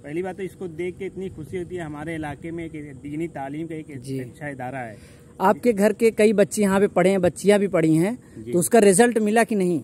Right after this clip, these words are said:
Speaker 1: नहीं, result तो बहुत अच्छा मिला, क्यों नहीं। अगर आज नहीं रहता तो वो
Speaker 2: जी।
Speaker 1: बच्चे कहाँ जाते, दूसरे इलाके में जाते हैं,
Speaker 2: जी।
Speaker 1: वहाँ, वहाँ पे दूसरे इलाके में दिक्कतें आती। यहाँ हमारे करीब में था, उसका बहुत अच्छा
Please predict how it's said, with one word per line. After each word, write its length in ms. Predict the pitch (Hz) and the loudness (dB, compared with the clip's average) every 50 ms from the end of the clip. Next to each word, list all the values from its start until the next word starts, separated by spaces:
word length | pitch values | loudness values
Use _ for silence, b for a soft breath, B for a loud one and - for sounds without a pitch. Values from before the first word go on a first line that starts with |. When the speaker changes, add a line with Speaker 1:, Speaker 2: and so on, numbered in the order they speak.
| - - | -6 -10
Speaker 1:
नहीं, 180 | 131 175 185 | -10 -8 -8
result 420 | 143 135 131 127 151 160 175 175 160 | -8 -8 -8 -8 -6 -8 -8 -8 -10
तो 80 | 180 | -12
बहुत 280 | 165 143 131 151 165 160 | -12 -10 -10 -10 -8 -8
अच्छा 260 | 160 156 - - 160 | -10 -12 -10 -10 -8
मिला, 240 | 151 151 156 151 151 | -6 -6 -6 -8 -10
क्यों 220 | 147 - 175 175 | -10 -10 -8 -8
नहीं। 140 | 175 170 165 | -6 -6 -6
अगर 180 | 156 156 175 175 | -6 -8 -8 -6
आज 220 | 160 160 170 165 | -6 -6 -6 -6
नहीं 240 | 170 165 160 185 196 | -6 -6 -6 -6 -6
रहता 320 | 185 180 180 175 190 180 | -6 -6 -8 -8 -10 -12
तो 120 | 170 185 175 | -10 -10 -10
वो 240 | 175 175 170 165 147 | -8 -8 -8 -8 -6
Speaker 2:
जी। 100 | 131 135 | -6 -6
Speaker 1:
बच्चे 280 | 131 113 104 185 185 | -6 -6 -8 -10 -10
कहाँ 280 | - - 151 151 170 170 | -10 -12 -12 -10 -8 -8
जाते, 240 | 165 160 160 170 170 | -8 -8 -8 -10 -10
दूसरे 360 | 156 151 143 160 160 170 170 | -12 -12 -12 -12 -10 -8 -6
इलाके 340 | 165 160 156 156 - 165 165 | -6 -6 -8 -8 -10 -10 -8
में 140 | 170 165 | -8 -6
जाते 260 | 160 156 151 151 - 202 | -8 -8 -10 -10 -10 -12
हैं, 120 | 202 196 190 - 117 | -12 -12 -14 -12 -10
Speaker 2:
जी। 120 | 151 143 139 147 | -10 -10 -8 -10
Speaker 1:
वहाँ, 240 | 143 135 147 160 156 | -8 -8 -6 -6 -6
वहाँ 480 | 147 156 156 156 156 147 139 151 160 | -8 -10 -10 -12 -12 -12 -10 -10 -12
पे 140 | 151 - 165 | -10 -10 -10
दूसरे 300 | 147 156 147 143 170 170 | -10 -10 -12 -10 -10 -10
इलाके 300 | 160 160 151 151 151 165 | -10 -10 -10 -10 -10 -10
में 120 | 160 156 | -10 -10
दिक्कतें 420 | 143 147 139 - - 151 147 - 170 | -10 -10 -12 -10 -12 -12 -10 -8 -8
आती। 180 | 170 160 170 | -8 -8 -8
यहाँ 200 | 160 151 147 151 | -10 -10 -10 -12
हमारे 220 | 147 147 147 151 160 | -12 -10 -10 -12 -12
करीब 340 | - - 143 147 160 170 165 | -12 -12 -10 -8 -8 -8 -6
में 160 | 170 170 165 | -8 -10 -10
था, 160 | 156 170 165 | -10 -10 -12
उसका 200 | 151 - - 156 | -12 -12 -14 -16
बहुत 260 | 143 131 131 143 143 | -16 -14 -16 -14 -14
अच्छा 240 | 143 135 - 151 147 | -14 -14 -14 -14 -14